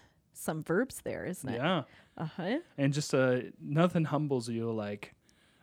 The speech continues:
Speaker 2: uh, "He has shown you, O mortal,
Speaker 1: <laughs> Right.
Speaker 2: you little mortal." And I'm like, "You're right. Yes, you
Speaker 1: <laughs> Let me
Speaker 2: absolutely have."
Speaker 1: put you in your place.
Speaker 2: Yeah.
Speaker 1: Yes. You are not God. Oh, so funny. Yes.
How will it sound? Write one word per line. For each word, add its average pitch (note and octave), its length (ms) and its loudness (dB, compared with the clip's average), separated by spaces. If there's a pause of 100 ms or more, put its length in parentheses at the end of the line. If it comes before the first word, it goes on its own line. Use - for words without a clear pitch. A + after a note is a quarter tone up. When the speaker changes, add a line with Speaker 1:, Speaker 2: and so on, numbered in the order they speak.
Speaker 2:
uh, B2+ 400 4
"He F#3+ 220 2
has E3+ 100 8
shown D3 280 4
you, F#3 260 8
O E3 160 10
mortal, D3 520 8 (100)
Speaker 1:
<laughs> D4 120 8
Right. - 480 6 (280)
Speaker 2:
you D#3+ 80 8
little D#3 320 10
mortal." D#3+ 480 8 (1040)
And C#3+ 120 0
I'm C#3+ 40 4
like, C#3+ 200 4
"You're C#3 80 2
right. D3+ 240 6 (100)
Yes, D#3 420 4
you C#3 140 2
Speaker 1:
<laughs> - 0 -
Let D3+ 140 6
me E3 60 6
Speaker 2:
absolutely D3 400 8
have." A#2 260 -2
Speaker 1:
put D#4 240 2
you F#4 80 8
in F#4 80 2
your G4 100 4
place. - 480 4 (320)
Speaker 2:
Yeah. D#3 180 8
Speaker 1:
Yes. - 180 -2 (260)
You G#3 400 -2
are D#4 120 0
not A3+ 220 2
God. E3+ 320 0 (640)
Oh, A3 400 4
so G3+ 320 2
funny. E3+ 500 -4 (260)
Yes. - 480 0